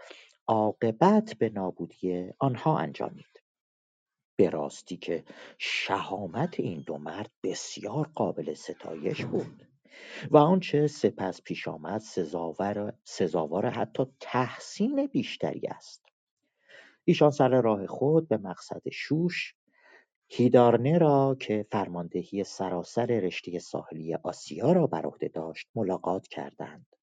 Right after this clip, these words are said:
هیدارنه آنها را مورد نوازش قرار داده، به شام دعوت کرد و در حین صرف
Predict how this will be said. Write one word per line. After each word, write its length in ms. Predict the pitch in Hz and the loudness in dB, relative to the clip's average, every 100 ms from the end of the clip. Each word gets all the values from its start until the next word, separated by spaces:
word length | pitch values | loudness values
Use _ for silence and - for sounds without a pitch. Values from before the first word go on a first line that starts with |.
| _ _ | _ _
هیدارنه 640 | 92 85 82 85 92 98 98 _ - - _ | 0 2 0 0 -2 -4 -6 _ -20 -20 _
آنها 360 | - 120 110 123 | -2 0 2 2
را 260 | 123 120 113 | 4 2 2
مورد 500 | 101 98 92 95 98 | 0 -4 -4 -4 -4
نوازش 760 | 95 95 95 90 87 - 87 | -4 -4 -4 -6 -6 -6 -6
قرار 360 | - 107 117 120 | -4 -2 0 0
داده، 480 | 117 123 131 143 160 - - - _ | 0 0 2 0 0 -10 -20 -20 _
به 140 | 131 127 | 2 2
شام 640 | - - 120 110 113 123 | 2 -2 0 0 0 -2
دعوت 500 | 123 - 92 90 92 | -2 -2 -2 -4 -4
کرد 380 | - 85 78 82 | -10 -12 -12 -8
و 120 | 92 | -8
در 260 | 85 85 85 | -6 -8 -10
حین 640 | 78 - 123 156 143 143 | -6 0 0 0 0 -2
صرف 540 | 131 - 98 92 - | -2 -4 -2 -2 -4